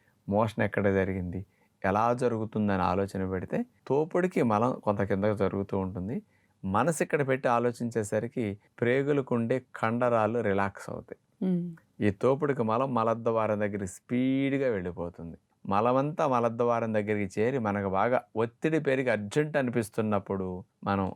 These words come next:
Speaker 1: అప్పుడు వెళితే దొడ్లో ఎక్కువసేపు కూర్చోకుండా సెకండ్స్లో మోషన్ అయిపోతుంది. రెండు సార్లు శుభ్రంగా జాడించి మోషన్ పిల్లలకి
Speaker 2: అవుతుంది.
Speaker 1: అయిపోతే ప్రేగులు పూర్తిగా క్లీన్ అవుతాయి. ఇన్ని నీళ్లు తాగినందువల్ల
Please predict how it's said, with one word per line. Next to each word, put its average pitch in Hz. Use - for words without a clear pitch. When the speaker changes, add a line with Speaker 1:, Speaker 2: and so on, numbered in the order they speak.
Speaker 1:
అప్పుడు 147
వెళితే 147
దొడ్లో 117
ఎక్కువసేపు 120
కూర్చోకుండా 107
సెకండ్స్లో 117
మోషన్ 92
అయిపోతుంది. -
రెండు 104
సార్లు 117
శుభ్రంగా 113
జాడించి 120
మోషన్ 143
పిల్లలకి 120
Speaker 2:
అవుతుంది. -
Speaker 1:
అయిపోతే 123
ప్రేగులు 160
పూర్తిగా 139
క్లీన్ 127
అవుతాయి. 120
ఇన్ని 117
నీళ్లు 143
తాగినందువల్ల 117